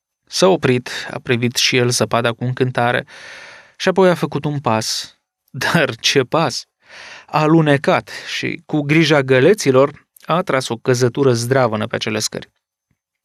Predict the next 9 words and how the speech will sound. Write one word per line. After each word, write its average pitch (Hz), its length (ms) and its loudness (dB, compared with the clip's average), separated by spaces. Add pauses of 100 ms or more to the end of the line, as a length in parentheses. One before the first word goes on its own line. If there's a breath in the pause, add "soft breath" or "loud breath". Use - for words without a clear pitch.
(680 loud breath)
Nu 135 220 0
m-am 110 340 0
putut 113 280 -2
abține 123 420 0
și 120 140 0
am 120 100 -2
izbucnit 123 480 0
în 120 100 2
râs. - 240 -4